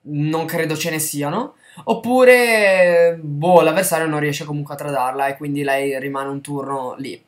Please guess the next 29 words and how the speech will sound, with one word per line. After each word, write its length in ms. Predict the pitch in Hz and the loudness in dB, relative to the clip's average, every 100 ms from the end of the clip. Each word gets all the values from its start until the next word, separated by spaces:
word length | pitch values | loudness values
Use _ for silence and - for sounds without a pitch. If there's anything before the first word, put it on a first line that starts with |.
| _ - - _ - - - - | _ -20 -20 _ -20 -20 -20 -10
Vabbè, 300 | - 214 160 | 0 4 4
ma 160 | 165 156 | 2 -2
passiamo 540 | 190 - 208 208 277 | 0 0 0 2 4
oltre, 320 | 160 151 147 | 4 2 -2
passiamo 360 | 196 247 139 139 | -6 -4 -4 -4
a 120 | 139 | -6
questi 300 | 139 147 - | -6 -6 -6
due 160 | 147 151 | -4 -4
drop. 340 | 147 - - | -6 -8 -4
Allora, 320 | - 190 147 143 | 0 2 2 0
sono 220 | 214 196 | -2 -2
entrambi 400 | 190 220 247 175 | -2 -2 0 -2
drop 180 | 151 151 | -2 -4
a 80 | |
sei, 380 | 196 247 254 254 | -4 0 -2 -2
entrambi 460 | - 196 175 156 156 | -6 -6 -2 -2 -2
sono 240 | 151 143 | -4 -6
delle 180 | 131 131 | -8 -8
tre 140 | 127 127 | -10 -12
sei. 280 | - - - _ _ _ _ _ _ - | -12 -16 -18 _ _ _ _ _ _ -10
Entrambi 540 | - 170 165 208 220 214 | -4 -2 4 6 6 2
con 160 | 180 | -4
ostentazione 800 | 156 151 151 147 147 196 196 - | -4 -4 -6 -6 -4 -4 -2 -4
fanno 480 | - 156 147 143 139 | -6 -6 -4 -4 -4
evocare 400 | - 151 156 143 | -4 -6 -4 -6
un 100 | 139 | -8
pipistrello 540 | 135 139 135 - 139 135 | -10 -10 -10 -8 -10 -8
di 100 | 143 | -8
foresta. 600 | 175 165 170 190 190 | -2 -2 0 -2 -6